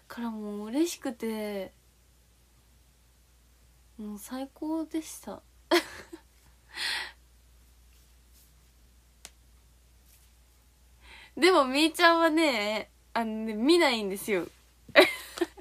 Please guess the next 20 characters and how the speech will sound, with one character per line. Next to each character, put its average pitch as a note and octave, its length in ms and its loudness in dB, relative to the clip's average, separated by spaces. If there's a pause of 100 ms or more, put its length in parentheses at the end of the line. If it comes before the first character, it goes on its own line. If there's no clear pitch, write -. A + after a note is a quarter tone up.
(760)
見 E4 260 4
な F4 140 4
い B3 120 -2
癖 - 260 2
が B3 140 4
あ G#3+ 60 6
る G#3+ 100 -4
ん G3+ 40 -6
で G#3 100 -6
す - 120 -10
よ、 F#3 80 -4
あ F#3 80 -2
の G#3 220 -4
人 A#3 200 -8
は G#3 220 2
ね。 F#3+ 400 -2
本 G3 140 -12
当 G3 140 -12
に G3 180 -8
ね、 F#3 340 -10